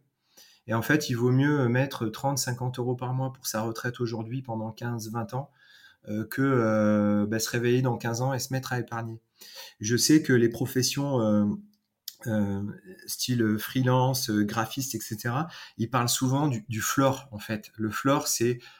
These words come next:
le plafond en dessous duquel on va, si on facture moins que tant par jour, en fait, on va perdre de l'argent. Simplement, quand vous, quand vous montez une entreprise, j-, j'ai écouté un, un podcast très intéressant il y a quelques mois là-dessus.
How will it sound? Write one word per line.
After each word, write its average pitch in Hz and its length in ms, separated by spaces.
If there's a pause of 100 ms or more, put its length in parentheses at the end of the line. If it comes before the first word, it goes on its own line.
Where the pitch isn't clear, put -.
(100)
le 107 180
plafond 127 340
en 143 120
dessous 123 200
duquel 131 480
on 110 140
va, 107 320 (220)
si - 120
on 127 80
facture 127 400
moins 131 260
que 131 120
tant 127 180
par 127 220
jour, 135 180
en 135 100
fait, 139 220
on 113 60
va 104 100
perdre 123 260
de 127 60
l'argent. 110 380 (640)
Simplement, 135 520
quand 135 180
vous, 120 360
quand 113 160
vous 113 100
montez 127 300
une 135 100
entreprise, 123 640
j-, 107 180
j'ai 110 120
écouté 123 320
un, 131 240
un 110 60
podcast 131 520
très 139 240
intéressant 127 480
il 113 40
y - 20
a 107 60
quelques 113 240
mois 123 180
là-dessus. 160 420